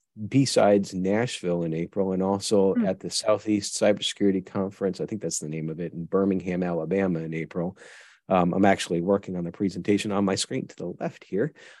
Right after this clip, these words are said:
Speaker 2: Yeah.
Speaker 1: Um, but, uh, I, so, but you know what? Getting back to the beginning, I think the hardest part of the whole thing was marketing.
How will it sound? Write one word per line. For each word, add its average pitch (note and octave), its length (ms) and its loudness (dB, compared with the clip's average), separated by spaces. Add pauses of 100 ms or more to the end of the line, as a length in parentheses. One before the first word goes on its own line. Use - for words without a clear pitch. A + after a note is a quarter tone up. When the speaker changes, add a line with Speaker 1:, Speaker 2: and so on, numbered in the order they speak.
(120)
Speaker 2:
Yeah. G2+ 200 4
Speaker 1:
Um, G2+ 240 2 (380)
but, G2 320 4
uh, G2 240 4 (720)
I, - 220 -2
so, E3+ 460 8 (320)
but E3 260 6 (100)
you D#3+ 100 6
know D#3 140 8
what? D3+ 220 6
Getting D#3+ 180 -4
back C#3 160 0
to - 80 -16
the B2+ 60 -12
beginning, B2 300 -4
I A#2 80 -2
think C#3+ 180 -4
the B2 60 -2
hardest A2+ 320 0
part A2+ 140 6
of A2+ 60 4
the G#2+ 60 -2
whole A2 160 0
thing G#2+ 180 -4
was F#2 160 -6
marketing. G2 440 -6